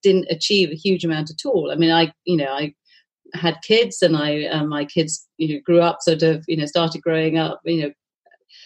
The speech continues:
hopefully well and happy, but, you know, but I didn't really achieve anything else. And since I quit drinking, I've published two books, I've done the ted X talk, I've met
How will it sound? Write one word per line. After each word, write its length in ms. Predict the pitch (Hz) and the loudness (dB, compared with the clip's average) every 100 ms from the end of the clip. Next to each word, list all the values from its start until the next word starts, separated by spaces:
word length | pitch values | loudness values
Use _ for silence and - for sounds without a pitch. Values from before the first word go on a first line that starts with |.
| - _ | -20 _
hopefully 460 | 190 190 190 180 165 | 2 2 0 -2 -2
well 280 | 160 170 170 | 0 2 2
and 160 | 165 | 0
happy, 560 | 156 170 175 - 160 160 | 0 0 -2 -2 -2 -2
but, 320 | 160 165 165 - | -2 -4 -4 -4
you 140 | 180 | -2
know, 160 | 170 156 | 0 0
but 160 | 156 185 | -4 -2
I 80 | 190 | 0
didn't 240 | 226 202 | 0 2
really 240 | 190 190 175 | 4 4 4
achieve 380 | 160 202 185 | 0 -2 0
anything 420 | 165 160 160 160 185 | 2 0 -2 -2 -2
else. 420 | 226 147 147 - - | -2 -6 -8 -12 -2
And 320 | 175 170 170 165 _ - _ | 2 4 2 -2 _ -20 _
since 260 | - 285 262 | -4 -2 0
I 80 | |
quit 260 | 190 185 - | 2 0 2
drinking, 540 | 175 160 160 160 151 156 | 0 0 2 0 0 -4
I've 180 | 165 160 - | -4 -4 -4
published 480 | 175 151 151 143 - | -6 -4 -6 -6 -8
two 180 | - 147 - | -4 -4 2
books, 500 | 240 254 - - - | 4 4 0 -12 -14
I've 240 | 151 139 - | -8 -8 -6
done 180 | 147 | -6
the 80 | 147 | -4
ted 200 | 143 220 | -4 0
X 240 | 214 196 - | 2 0 -2
talk, 500 | - 196 190 190 - | 0 4 6 4 0
I've 180 | 156 160 | -6 -2
met 200 | 156 - | -4 -6